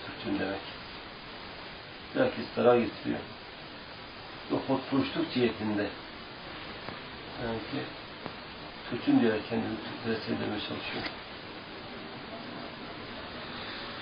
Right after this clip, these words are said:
Hotpuruşluk farkında. Türkçülük perdesi altında sahtekar bir milletperverlik suretinde ve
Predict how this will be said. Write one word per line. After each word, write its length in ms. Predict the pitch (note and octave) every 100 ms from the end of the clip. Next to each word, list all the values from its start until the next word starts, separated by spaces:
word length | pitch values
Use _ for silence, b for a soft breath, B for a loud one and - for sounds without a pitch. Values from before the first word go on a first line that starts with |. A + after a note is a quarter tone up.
| - - - -
Hotpuruşluk 520 | - - A#2+ - A#2
farkında. 480 | - - - - - - - - - - - - -
Türkçülük 460 | - - - - -
perdesi 320 | - - -
altında 460 | - - A2+ E3+ - - - - - - - - -
sahtekar 540 | B2 A#2 B2 - C3+ A#2+
bir 60 |
milletperverlik 840 | A2+ G#2+ A2 A#2 - A2+ A2+ A#2+ C3+
suretinde 500 | C3+ B2+ B2 B2+ C#3+
ve 300 | E3 -